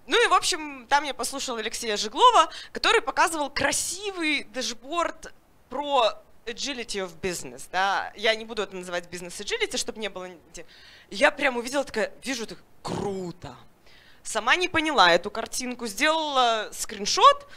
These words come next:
да, и такая, ну, мне объяснил Алексей, я все запомнила, и мы вот на утро приходим в банк, показываем этот отчет и говорим: «Деньги». Она говорит: «Нет».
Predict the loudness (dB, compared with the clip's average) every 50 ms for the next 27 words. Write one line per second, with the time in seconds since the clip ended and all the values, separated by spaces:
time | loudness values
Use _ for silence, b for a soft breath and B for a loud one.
0 | B B B B B 2 4 6 6 6 4 2 -2 2 2 4 4 4 4 2
1 | 2 2 0 0 0 -4 -12 -8 -4 0 0 2 2 2 2 0 -4 -4 -4 -4
2 | -2 -2 -4 -4 -4 -8 -6 -8 0 2 2 2 2 2 0 0 -2 -2 -2 -4
3 | -6 -4 -4 -6 -4 -4 -6 -8 -6 -8 -8 -6 -6 -6 -6 -8 -4 2 4 4
4 | 4 2 -4 -6 -2 -2 -4 -4 -4 -8 -10 -8 -8 -8 -8 -6 0 0 0 0
5 | 0 -6 -8 -10 -10 -10 -6 -4 -2 -2 -2 -4 -6 -10 -12 -14 -14 b b b
6 | b b b b b b -10 -6 -6 -4 -6 -6 -10 -8 -6 -4 -2 -2 -2 -2
7 | -2 -4 -4 -8 -14 -16